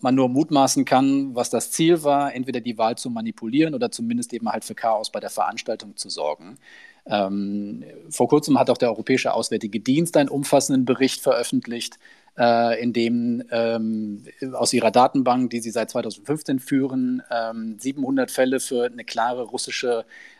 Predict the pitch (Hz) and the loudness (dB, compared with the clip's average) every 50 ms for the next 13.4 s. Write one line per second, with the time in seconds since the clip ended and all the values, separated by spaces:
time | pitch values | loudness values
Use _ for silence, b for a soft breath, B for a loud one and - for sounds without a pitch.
0 | B - 120 110 - 110 120 123 - 139 120 - 120 113 117 120 127 131 127 117 | B 0 0 2 2 2 0 0 0 -2 -2 -2 0 0 2 2 2 0 -2 -2
1 | 110 117 117 113 110 104 107 113 - - 120 120 113 107 107 - - 127 131 135 | -4 -4 -4 -4 -4 -2 -2 -4 -4 -2 -4 -4 -4 -4 -6 -2 -2 -2 -2 -2
2 | - - 135 117 104 113 110 110 113 113 - - 135 - 117 110 110 104 - - | -4 -6 -6 -4 0 0 0 0 -2 -6 -6 -8 -10 -6 -6 -4 -4 -6 -4 -4
3 | 135 135 - 117 117 135 - - - 135 127 123 123 123 123 - - - - - | -4 0 2 2 2 2 0 -2 -2 0 -2 0 0 -2 -2 -4 -6 -10 -8 -4
4 | 120 113 113 107 107 104 104 - _ _ _ _ _ _ _ _ _ - - - | -2 -2 -2 -4 -6 -12 -16 -16 _ _ _ _ _ _ _ _ _ -8 -8 -2
5 | - - 143 - 127 - 120 117 117 131 147 151 151 143 143 147 147 151 165 180 | 0 0 2 2 2 2 2 4 6 6 6 6 4 6 6 6 6 4 0 -4
6 | 202 208 B B B B B B B B - 123 123 123 120 120 117 117 117 117 | -6 -8 B B B B B B B B -4 0 0 0 0 0 -2 -2 -2 -2
7 | 117 113 117 117 117 _ - 123 123 120 117 113 101 - - - - 120 117 113 | -4 -4 -6 -8 -12 _ -2 0 0 0 0 -2 -4 -8 -8 -4 -2 -2 0 0
8 | 110 107 107 117 104 120 120 123 123 113 - - 113 117 113 107 110 - - 151 | -2 -2 -4 -4 -4 -2 -2 -2 -2 -2 0 0 0 2 0 -2 -2 0 0 0
9 | 156 - - 143 131 123 123 120 123 120 120 120 - 123 117 117 117 - 104 117 | 0 0 -2 -2 -2 -2 -2 -2 -2 -2 -2 -2 -2 -2 0 0 2 4 2 2
10 | 117 - - 127 110 117 107 113 - - 131 117 120 107 - 127 135 139 143 123 | 2 2 -2 -2 -2 0 -2 -2 -2 -2 -4 -4 -4 -2 2 2 4 6 4 4
11 | 120 127 - 131 123 - - - 117 110 113 107 - - 113 104 139 156 185 165 | 2 0 -6 -12 -14 -14 -14 -14 -10 -8 -6 -6 -6 -8 -8 -2 -2 0 0 0
12 | - - 147 143 131 139 131 - 139 135 131 - - B B B B B B B | 0 0 -2 0 0 -2 -2 -2 -2 -6 -6 -8 -16 B B B B B B B
13 | B _ 127 120 120 117 120 120 | B _ -2 0 0 0 0 -2